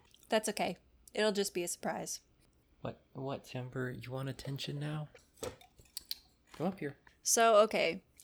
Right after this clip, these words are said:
Speaker 1: disclaimer. I love the Kung Fu Panda movies so fucking much. The second one is my least favorite, though. <laughs> The third is my very favorite, and then the first, and then the second. I still enjoy the second.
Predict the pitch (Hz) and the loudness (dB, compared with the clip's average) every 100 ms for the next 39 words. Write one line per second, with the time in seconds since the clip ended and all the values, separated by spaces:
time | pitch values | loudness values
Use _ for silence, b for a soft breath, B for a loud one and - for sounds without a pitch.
0 | - - 202 - 185 170 - 101 180 - | -12 -4 -2 0 0 -2 -4 -6 -8 -14
1 | _ _ - - 190 220 254 214 180 170 | _ _ -2 2 6 6 6 4 4 4
2 | 175 190 - - _ - - 185 185 - | 2 -2 -10 -18 _ -10 -4 -4 -4 -2
3 | 185 175 185 170 185 190 202 208 - 185 | -2 -2 -2 -2 -2 0 0 0 2 2
4 | 185 - 175 - 175 170 170 - - - | 2 0 -2 -2 -6 -4 -6 -6 -10 -12
5 | b b - - - 196 226 208 208 208 | b b -12 -4 0 2 4 4 4 2
6 | 202 180 170 175 - - - - - - | 0 0 0 -2 -2 -4 -2 -2 -2 -6
7 | - - _ - B B B _ - - | -20 -20 _ -20 B B B _ -4 -4
8 | - - - - 254 - 233 233 233 233 | -2 -6 -6 -4 -4 4 4 10 12 12
9 | 285 285 254 233 190 185 185 170 165 170 | 10 8 6 8 8 6 6 4 4 2
10 | 185 - _ _ _ 208 208 196 190 - | 0 -4 _ _ _ 4 6 6 4 2
11 | 175 - - 175 165 - - 175 - 170 | 2 2 2 0 -4 -6 -8 -6 -6 -8
12 | - - 202 - 208 202 196 185 170 - | -4 0 2 8 8 8 6 4 4 0
13 | - 175 - | -4 -6 -6